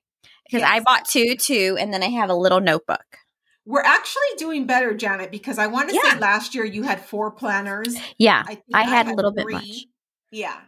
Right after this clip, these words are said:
Speaker 1: And ask me,
Speaker 2: So
Speaker 1: did I use any?
Speaker 2: No.
Speaker 1: No.
Speaker 2: You might have
Speaker 1: Mm-mm.
Speaker 2: had more than four, did you?
Speaker 1: I think I had more than four at one point, but let's not, you know, let's not go there right now. I don't wanna
Speaker 2: Yeah,
Speaker 1: set
Speaker 2: so
Speaker 1: myself up for disaster this year. <laughs>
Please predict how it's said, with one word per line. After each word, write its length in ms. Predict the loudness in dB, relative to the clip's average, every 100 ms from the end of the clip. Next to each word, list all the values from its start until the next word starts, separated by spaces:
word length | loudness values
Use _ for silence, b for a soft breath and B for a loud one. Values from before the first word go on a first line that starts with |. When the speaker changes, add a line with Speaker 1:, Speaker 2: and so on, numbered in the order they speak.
| _ _ _
Speaker 1:
And 100 | 2
ask 260 | 2 2 -2
me, 80 | -8
Speaker 2:
So 200 | -8 -8
Speaker 1:
did 140 | 0
I 140 | 2 2 0
use 180 | -2
any? 340 | -2 -4 -6 _ _ _ _ _
Speaker 2:
No. 260 | -16 -12 -12 -14 _ _ -6
Speaker 1:
No. 260 | 0 0 0
Speaker 2:
You 140 | -2
might 140 | 0 2
have 80 | 2
Speaker 1:
Mm-mm. 100 | 0
Speaker 2:
had 180 | -2 -2
more 280 | -4 -4 -4
than 220 | -10 -16 -18
four, 240 | -20 -16
did 120 | -14
you? 60 | -6 0
Speaker 1:
I 160 | 0
think 180 | 0 0
I 40 |
had 240 | 4 4 2
more 260 | 2 2
than 160 | 2 -2
four 220 | 0 2
at 100 | 2
one 220 | 0 -4
point, 360 | -4 -4 -4 -4
but 240 | -2 -2
let's 300 | -2 -4 -2
not, 340 | -2 -2 -2 -6
you 120 | -6
know, 140 | -4
let's 200 | -6 -8 -12
not 140 | -14
go 140 | -14 -12
there 180 | -10
right 140 | -10 -8
now. 280 | -8 -4 -6 -8 _ _
I 80 | 0
don't 120 | 2
wanna 160 | 4 2
Speaker 2:
Yeah, 60 | 2
Speaker 1:
set 140 | 2
Speaker 2:
so 40 | 2
Speaker 1:
myself 360 | 0 0 0 0
up 140 | -2 -4
for 100 | -6
disaster 580 | -2 0 0 -2 -6
this 220 | -8 -8 -4
year. 200 | -4
<laughs> 80 | -4